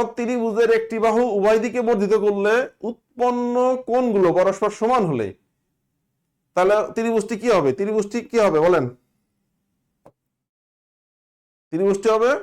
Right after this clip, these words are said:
সমদ্বিবাহু ত্রিভুজ। কোন ত্রিভুজের একটি বাহুকে উভয় দিকে বর্ধিত করলে, কোন ত্রিভুজের একটি বাহুকে, এই বাহুকে বর্ধিত করলাম এই দিকে,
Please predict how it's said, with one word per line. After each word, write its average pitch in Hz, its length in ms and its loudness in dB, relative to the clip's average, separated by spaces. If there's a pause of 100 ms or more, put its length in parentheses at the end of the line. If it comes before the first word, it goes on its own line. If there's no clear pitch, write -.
(560)
সমদ্বিবাহু 202 720 2
ত্রিভুজ। 104 320 -6 (720)
কোন 160 120 -2 (140)
ত্রিভুজের 226 540 0
একটি 233 280 -10
বাহুকে 220 300 2 (100)
উভয় 208 260 2
দিকে 240 220 -4
বর্ধিত 196 220 -2 (100)
করলে, 107 240 -6 (1040)
কোন 165 100 -4 (160)
ত্রিভুজের 208 540 -4
একটি 220 260 -10
বাহুকে, 185 340 -2 (1200)
এই 233 140 -2
বাহুকে 220 360 2
বর্ধিত 220 320 0
করলাম 220 280 2
এই 208 100 -2
দিকে, 117 200 -8